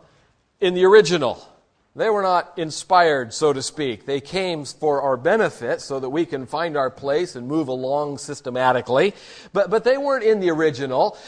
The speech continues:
And so as we look through this, try to dismiss that from your mind.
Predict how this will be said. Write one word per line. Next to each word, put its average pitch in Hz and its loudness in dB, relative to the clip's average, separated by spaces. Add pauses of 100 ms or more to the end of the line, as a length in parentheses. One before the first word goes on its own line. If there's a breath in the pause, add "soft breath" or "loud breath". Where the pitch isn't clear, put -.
(120 loud breath)
And 214 2
so 226 2
as 196 2
we 180 6
look 277 -2
through 247 0
this, 175 -2
try 277 0
to 269 -4
dismiss 190 0
that 170 -2
from 156 -2
your 156 -2
mind. 117 -2